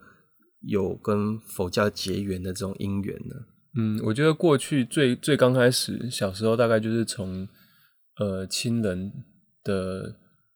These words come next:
Speaker 2: 葬礼上面得知佛教。就是我觉得在民间信仰当中，呃，至少我们家，我们家那个，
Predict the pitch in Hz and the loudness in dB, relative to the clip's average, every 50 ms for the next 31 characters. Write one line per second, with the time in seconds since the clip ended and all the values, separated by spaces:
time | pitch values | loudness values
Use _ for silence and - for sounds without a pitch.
0 | _ _ _ _ - - - 139 117 104 98 95 98 95 95 - - 107 95 92 | _ _ _ _ -4 2 2 4 4 4 0 -2 -2 -4 -4 -2 -2 -2 -2 -2
1 | 98 95 98 98 135 135 127 - _ _ _ _ _ _ _ _ _ - - - | -2 -4 -4 -6 -8 -12 -14 -16 _ _ _ _ _ _ _ _ _ -14 -6 -2
2 | - 101 101 98 - 104 104 104 - - - - - - - - - - 131 - | 0 2 2 0 0 -4 -4 -4 -4 -8 -8 -8 -6 -6 -6 -6 -6 -10 -12 -10
3 | - 135 131 - 147 139 131 127 - 104 98 - 117 120 123 120 113 131 123 120 | -8 -8 -4 -2 0 0 0 0 0 -2 -2 0 2 2 2 4 4 4 4 4
4 | - - - - - - _ - 123 120 123 139 147 156 151 165 131 104 98 95 | 2 -2 -12 -20 -20 -18 _ -2 0 2 4 4 4 4 4 4 4 4 4 2
5 | 101 104 107 107 104 - 107 104 101 104 110 120 - _ _ - 101 95 92 95 | 0 -2 -2 -2 -2 -2 -2 -2 -2 -2 -4 -8 -10 _ _ -8 -6 -6 -6 -6
6 | 95 - - 147 - 127 101 98 98 - - - - _ _ _ - 107 95 95 | -8 -6 -6 0 2 4 4 4 2 0 -4 -10 -14 _ _ _ 0 0 2 2
7 | 95 98 - - 101 98 101 110 120 120 - 123 101 98 98 104 113 113 117 - | 0 -2 0 0 0 0 -2 -4 -10 -8 -4 -2 0 0 2 4 4 4 2 2
8 | _ _ - - _ _ _ 127 117 110 95 98 98 95 95 98 104 | _ _ -20 -20 _ _ _ -2 -2 -2 0 -2 -2 -2 -2 -4 -6